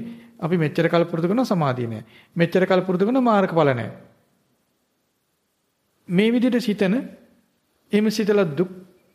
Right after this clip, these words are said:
ඇති කරගන්න, ශෝක කරන අය නේද බහුලව ඉන්නේ? ධර්මයක් අහලා මේ තියෙන දේ මම පුරුදු කරනවද කියලා හිතන කට්ටිය ඉන්නවද? එහෙම අඩුයි මං හිතන්නේ. ඉන්නවද මන් දන්නේ නෑ. දැන් අපි අද මේ ද්වේදාවිතක සූත්‍රයේ තියෙන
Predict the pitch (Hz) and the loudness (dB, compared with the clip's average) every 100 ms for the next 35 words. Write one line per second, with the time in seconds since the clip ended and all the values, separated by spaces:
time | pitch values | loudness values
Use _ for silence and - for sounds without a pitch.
0 | _ - 202 208 190 160 147 165 262 240 | _ -4 -2 0 0 2 0 0 -4 -6
1 | - 202 233 214 196 190 185 180 190 180 | 0 0 0 0 0 2 2 2 0 0
2 | 175 185 196 302 190 - - - _ _ | 0 2 2 0 -4 -8 -20 -20 _ _
3 | _ _ _ _ _ _ _ _ _ _ | _ _ _ _ _ _ _ _ _ _
4 | _ 175 165 208 233 226 214 220 208 185 | _ 2 2 4 2 0 0 2 2 2
5 | 220 226 240 - - 208 214 214 208 190 | 2 0 -4 -10 -10 -2 0 2 2 2
6 | 175 196 208 220 214 214 214 214 202 208 | 2 0 0 -2 0 0 0 2 0 0
7 | 202 208 208 208 202 - 233 208 123 - | 0 -2 0 0 0 -2 -2 -2 -4 -10
8 | - _ _ _ _ _ _ _ _ - | -18 _ _ _ _ _ _ _ _ -6
9 | 208 208 233 277 160 139 135 131 120 127 | -2 0 2 2 2 0 -4 -6 -6 -4
10 | 208 254 240 156 120 110 117 131 _ _ | -4 -4 -4 -4 -4 -8 -12 -18 _ _
11 | _ _ _ _ _ _ _ _ _ - | _ _ _ _ _ _ _ _ _ -2
12 | 170 160 156 160 170 175 156 131 147 147 | 0 0 0 0 2 0 -2 -2 0 2
13 | 143 143 143 139 139 131 139 165 | 0 -2 -6 -6 -6 -4 -4 -2